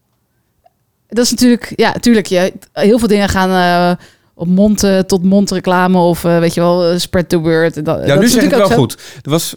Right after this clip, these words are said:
Speaker 2: er was van de week iets gepubliceerd en had je geschreven mond op
Speaker 1: Op-
Speaker 2: mond.
Speaker 1: <laughs> Ja.
Speaker 2: Ik wil wel mond op mond.
Speaker 1: <laughs> Ja, maar met iedereen?
Speaker 2: Nee, met jou.
Speaker 1: Oké. Maar, ehm, maar anyway, eh, met crypto's is het toch vaak zo dat,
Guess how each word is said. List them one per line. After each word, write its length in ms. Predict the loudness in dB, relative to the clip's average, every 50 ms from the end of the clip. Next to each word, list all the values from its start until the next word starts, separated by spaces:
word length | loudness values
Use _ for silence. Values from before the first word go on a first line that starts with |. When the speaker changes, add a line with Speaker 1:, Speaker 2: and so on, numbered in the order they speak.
| -10 -6
Speaker 2:
er 60 | -6
was 160 | -4 -4 -4 -2
van 100 | 0 0
de 100 | 0 2
week 200 | 0 0 -2 -2
iets 200 | -6 -8 -8 -8
gepubliceerd 540 | -6 -4 -4 -4 -2 -2 -2 -2 -2 -2
en 80 | -2 -2
had 180 | 0 0 -2 -2
je 60 | -4
geschreven 460 | -6 -4 -2 0 0 0 2 0 2
mond 340 | 2 2 2 0 -2 -2 0
op 140 | 0 2 2
Speaker 1:
Op- 80 | 2
Speaker 2:
mond. 420 | 2 2 2 0 0 -2 -4 -4 -2 -2 -2 -2 -6 -10 -4 -4 -4 -4 -4 -6 -8 -8 -8 -8 _
Speaker 1:
<laughs> 200 | -6 -6 -6 -6 -6
Ja. 120 | -8 -8 -8 _ _ -20 -20 _ _ _ -20 -20 _ _ _ _ _ _ _ -12 -6
Speaker 2:
Ik 200 | -2 -2 0 0
wil 140 | 2 2
wel 180 | 2 2 2 0
mond 240 | 0 -2 -4 -4 -4
op 60 | -4
mond. 280 | 0 2 2 2 2 0
Speaker 1:
<laughs> 260 | -2 -4 -4 -2 -4 -4 -4 -4 -6 -4 -4 -6 -6 -6 -8 -14 -14 -14 -16 -20 -20 -20 -10 -4
Ja, 140 | -2 -2 0
maar 120 | 0 0
met 120 | 0 0 0
iedereen? 420 | 0 0 2 2 2 0 0 -2 -6 -12 _ _ _ -20 -20 -20 -18 -10 -6
Speaker 2:
Nee, 160 | -4 -2 -2
met 120 | 0 0
jou. 220 | -2 -2 -2 -4 -6 -8 -6 -4
Speaker 1:
Oké. 220 | -4 -4 -4 -8 -10 -12 -20 _ _
Maar, 260 | -4 -2 0 0 0
ehm, 520 | 0 0 0 2 2 2 2 2 0 0 -4 -6 _ _ _
maar 180 | -8 -6 -4 0
anyway, 360 | 2 2 4 4 4 2 2
eh, 180 | 0 0 0 0
met 160 | -2 -4 -4
crypto's 420 | -4 -6 -4 -2 -2 -2 -2 -2
is 100 | -2 -4
het 100 | -4 -2
toch 120 | -2 -2 -2
vaak 260 | 0 -2 -2 -2 -2
zo 240 | -2 0 0 0 2
dat, 160 | 0 -2